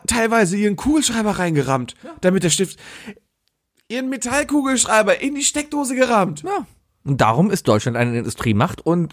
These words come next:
Speaker 2: d-, der ganzen Welt überlegen. So einfach ist das, weil wir anständige Steckdosen haben.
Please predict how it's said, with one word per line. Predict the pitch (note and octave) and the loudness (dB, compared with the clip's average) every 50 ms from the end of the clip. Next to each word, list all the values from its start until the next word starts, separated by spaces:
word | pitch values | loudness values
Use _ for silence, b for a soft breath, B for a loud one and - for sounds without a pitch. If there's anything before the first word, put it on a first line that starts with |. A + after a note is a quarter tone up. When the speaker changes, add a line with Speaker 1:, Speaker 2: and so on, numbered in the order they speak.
| - - | -2 -2
Speaker 2:
d-, | E3 D3 D3 | -2 -2 0
der | - C#3 C#3+ B2+ | 2 2 2 2
ganzen | A2 G2 G2+ - - B2+ A2+ | 2 -2 -4 -2 -4 0 2
Welt | A#2+ C3+ D3 | 2 0 2
überlegen. | D#3 F3+ F#3+ G#3+ C#4+ D#4+ A#3 D#3+ B B B B B B B - - - - | 0 -2 0 0 -2 -2 -4 -6 B B B B B B B -10 -10 -12 -8
So | - D3+ - | -6 -4 -4
einfach | - - E2+ - - - B2 | -2 -4 -4 -6 -6 -8 -6
ist | - - - - - | -4 -4 -4 -2 -2
das, | C#3 - - D#3 C#3 | -4 -4 -2 -2 0
weil | A#2 B2 D3 D#3+ | 2 4 4 4
wir | E3 F3+ E3+ - - | 4 2 0 2 0
anständige | B2 A#2 - - C3 D3+ D#3+ F#3 | -2 -2 0 -2 0 0 0 -2
Steckdosen | F3 - B3 - _ - G3+ F3 D3+ - G#2+ | -4 -6 -8 -10 _ -2 0 0 0 -2 -6
haben. | G2+ - - E3 | -6 -8 -12 -14